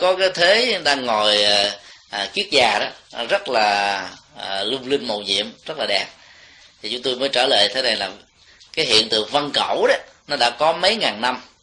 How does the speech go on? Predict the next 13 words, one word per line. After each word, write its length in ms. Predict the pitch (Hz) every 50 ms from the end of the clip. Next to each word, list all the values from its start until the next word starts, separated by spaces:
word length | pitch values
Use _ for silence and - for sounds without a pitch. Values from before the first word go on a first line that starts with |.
| _ _ _ _ _ _ _ _ _ _ _ _ - -
trước 240 | - 196 254 - - -
khi 380 | - 160 151 147 139 139 143
á, 140 | 147 156 147
là 200 | 143 120 110 104
chúng 160 | 104 143 143
ta 120 | 135 127 123
biết 200 | 143 165 196 202 147
về 120 | 117 104
cái 160 | - 151 131
hiện 140 | 117 107 107
tượng 160 | 104 104 101
quang 160 | 113 123 120 104
học 240 | 98 98 87 -